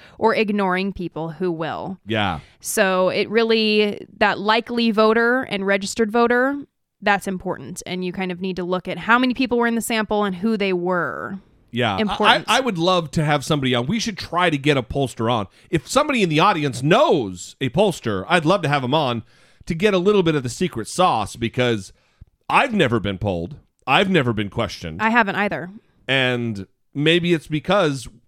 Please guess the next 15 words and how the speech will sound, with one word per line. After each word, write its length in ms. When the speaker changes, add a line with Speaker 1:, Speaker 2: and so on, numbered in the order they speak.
Speaker 2:
I 160
don't 280
have 260
a 120
home 300
phone. 400
I 160
only 480
have 560
a 160
mobile 380
phone, 540
a 80
cell 260
phone. 300